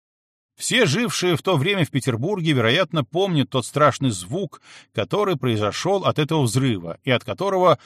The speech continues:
полопались стёкла в значительном числе домов на набережной Большой Невы. Мы сидели в то время на лекции покойного профессора Бессера в аудитории одного из деревянных бараков, занятых его клиникой. Вдруг,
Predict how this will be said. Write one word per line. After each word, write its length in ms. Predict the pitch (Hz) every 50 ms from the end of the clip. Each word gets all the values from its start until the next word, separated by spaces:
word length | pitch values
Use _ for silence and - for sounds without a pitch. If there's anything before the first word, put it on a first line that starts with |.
| - _ -
полопались 540 | - 104 151 196 175 - 170 151 135 -
стёкла 520 | - - - - 190 196 - - 165 170 151
в 80 | 123
значительном 540 | 104 113 127 147 - 208 170 - 180 165 147
числе 340 | 127 - 135 - - 147 160
домов 460 | 127 120 107 110 127 160 151 - - _ - - - -
на 200 | - 120 120 113
набережной 500 | 107 123 156 147 135 123 110 110 131 123
Большой 400 | 107 120 113 107 - - 120 110
Невы. 380 | 107 104 98 82 78 76 - _ _ _ _ _ _ _ _ _ _ _ _ _ _ _ _ _ _ _ _ -
Мы 240 | 123 175 240 269
сидели 460 | - - - 180 135 151 226 226 208 170
в 80 | -
то 140 | - 175 147
время 260 | 120 165 214 214 180
на 140 | 160 156 139
лекции 400 | 127 156 208 - - - - 156
покойного 480 | 131 120 117 - - 190 196 185 175 156
профессора 640 | - 139 117 - 175 160 - - 160 165 156 147
Бессера 600 | 127 113 160 156 113 - - - 101 85 73 _ _ _ _ _ _ -
в 100 | - 110
аудитории 480 | 123 127 117 117 110 - 208 220 208 180
одного 400 | 151 123 120 113 127 165 190 180
из 100 | 139 107
деревянных 460 | 117 117 117 131 185 185 170 139 113
бараков, 580 | 104 131 123 123 110 98 - - 87 - - _ _ - - _ -
занятых 500 | - 98 98 165 214 202 180 165 170 -
его 320 | - 117 104 101 123 135
клиникой. 560 | - - 107 101 85 80 - _ - - _ _ _ _ _ _ _ _ _ _ _ _ _ _ _ _ _ _ _ -
Вдруг, 720 | 120 107 104 110 101 151 226 269 233 - - - - _